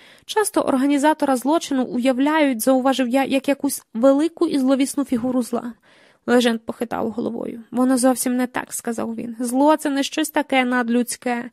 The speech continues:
Це те, що нижче за людське. Злочинець прагне бути важливим, але йому ніколи таким не стати, бо він назавжди залишатиметься меншим за людину».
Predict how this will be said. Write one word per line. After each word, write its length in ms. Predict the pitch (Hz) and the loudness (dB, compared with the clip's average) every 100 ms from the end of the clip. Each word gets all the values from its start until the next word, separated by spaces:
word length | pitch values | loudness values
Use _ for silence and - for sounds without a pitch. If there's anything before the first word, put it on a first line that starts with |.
| _ - - - | _ -20 -20 -4
Це 140 | 277 | -2
те, 180 | 262 269 | 2 0
що 200 | - 262 | 2 0
нижче 420 | 247 294 302 233 | 2 0 0 -4
за 140 | 214 202 | -4 -4
людське. 400 | 208 - 226 226 | -6 -8 -12 -8
Злочинець 540 | 226 233 240 240 240 | 0 0 2 -2 -2
прагне 400 | - 240 233 233 | -2 -2 0 -2
бути 260 | 214 226 233 | -4 -2 -2
важливим, 720 | 208 214 214 233 294 254 208 - - - _ | 0 0 0 0 0 0 -2 -8 -20 -20 _
але 180 | 302 302 | 0 0
йому 180 | 285 294 | 0 -2
ніколи 420 | 269 - 302 269 | -4 0 0 0
таким 280 | 254 269 254 | -2 -2 -2
не 120 | 247 | -2
стати, 380 | - 277 269 233 | -4 -4 -2 0
бо 120 | 226 | 0
він 240 | 240 240 | 0 0
назавжди 640 | 240 254 240 208 208 208 214 | 0 0 0 -2 -4 -4 0
залишатиметься 960 | 220 220 - 254 277 247 214 - 226 - | 2 2 0 -2 -2 -4 -4 -6 -8 -6
меншим 580 | 233 247 247 226 - 220 | -4 -2 -2 -4 -4 -2
за 120 | 220 | -2
людину». 540 | 214 202 202 - 220 | -4 -4 -8 -8 -14